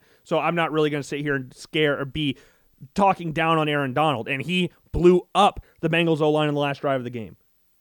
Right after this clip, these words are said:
He blew up Quentin. And then this, uh, this, this, so the play that ended the game, the sack against Joe Burrow, is getting talked about a lot, and rightfully so. The play before,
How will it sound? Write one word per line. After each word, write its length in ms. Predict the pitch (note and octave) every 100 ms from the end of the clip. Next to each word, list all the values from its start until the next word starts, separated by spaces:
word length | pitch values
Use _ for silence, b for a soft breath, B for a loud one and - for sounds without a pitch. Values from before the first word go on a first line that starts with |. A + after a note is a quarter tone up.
| -
He 120 | G#3
blew 300 | G3+ A#3 - -
up 200 | G#3+ -
Quentin. 280 | A3 G#3 A3
And 100 | D#4+
then 100 | A#3+ b b b _ _
this, 320 | G3+ D4+ E4 D#4
uh, 140 | G#3+
this, 240 | G3+ D4 -
this, 200 | G3+ -
so 60 |
the 80 | A3
play 320 | - D#4 F4+
that 200 | B3+ A3
ended 260 | - A3 A3+
the 80 | F#3+
game, 360 | D3+ F#3+ E3
the 60 | D3+
sack 440 | - F#3 F#3+ - - b b -
against 300 | F#3 F3+ -
Joe 120 | F3
Burrow, 320 | E3+ E3 D3+
is 140 | D#3+
getting 180 | D#3 F3
talked 180 | F3+ E3+
about 120 | E3+
a 60 | C#3+
lot, 200 | C#3 E3
and 80 | D3
rightfully 260 | D3 C3
so. 280 | - D3 E3 b b
The 80 | -
play 280 | - A#3+ D#4+
before, 560 | D#4+ - A3 G#3 -